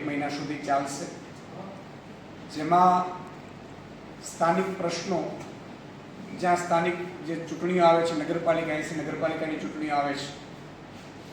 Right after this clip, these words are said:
ગ્રામ પંચાયતની આવે છે, તાલુકા જિલ્લા પંચાયતોની આવે છે, એમને ચૂંટણીઓને લઈને સંગઠનની સમીક્ષા, સંગઠન વિસ્તારની રણનીતિ, આ ઉપરાંત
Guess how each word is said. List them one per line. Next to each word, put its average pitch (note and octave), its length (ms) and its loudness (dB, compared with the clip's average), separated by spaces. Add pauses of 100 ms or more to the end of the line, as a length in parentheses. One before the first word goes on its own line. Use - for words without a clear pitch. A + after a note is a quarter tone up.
(100)
ગ્રામ D#3 240 4
પંચાયતની D3+ 520 0
આવે D3 180 4
છે, - 140 -4 (540)
તાલુકા D#3 360 -2
જિલ્લા D3+ 220 2
પંચાયતોની D3+ 580 -2
આવે C#3+ 180 2
છે, C#3+ 140 -6 (1000)
એમને E3 300 2 (640)
ચૂંટણીઓને E3+ 560 4
લઈને E3 260 4 (580)
સંગઠનની E3+ 680 0
સમીક્ષા, E3 480 2 (1120)
સંગઠન E3 460 0
વિસ્તારની E3 640 4 (1200)
રણનીતિ, E3+ 540 2 (720)
આ E3+ 220 10
ઉપરાંત F3 500 8